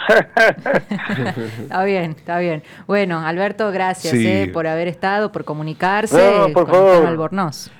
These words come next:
Speaker 3: Un saludo para
Speaker 1: Quiero
Speaker 3: Fabiola.
Speaker 1: escucharlos.
Speaker 3: Saludo para Fabiola, que está muy entretenida con la serie que va a salir ahora, ¿eh? ¿Usted va a participar de la serie? ¿Va a haber alguien que lo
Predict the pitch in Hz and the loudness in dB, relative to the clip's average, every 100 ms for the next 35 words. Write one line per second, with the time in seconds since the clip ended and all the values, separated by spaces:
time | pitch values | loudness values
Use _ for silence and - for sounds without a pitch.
0 | _ 120 127 147 151 196 180 147 135 131 | _ -2 0 2 6 6 6 4 4 6
1 | 170 170 185 190 170 127 151 131 104 - | 6 8 8 8 8 6 6 4 0 -12
2 | - - 139 139 190 160 143 139 139 190 | -20 -4 2 4 4 6 4 6 6 6
3 | 175 135 143 151 160 135 127 123 147 160 | 4 4 2 4 2 2 0 2 2 4
4 | 123 113 107 104 101 - 151 143 113 117 | 2 2 2 0 -2 0 0 2 2 0
5 | - 120 151 143 131 123 113 147 190 - | 0 0 0 2 2 2 2 -2 -4 -14
6 | - - - 123 185 208 185 143 127 117 | -20 -20 -4 2 6 6 6 4 2 0
7 | - 117 180 220 175 123 151 170 170 131 | -4 0 2 4 2 2 0 0 2 4
8 | 135 151 160 160 127 117 110 | 4 2 2 0 -2 -2 -2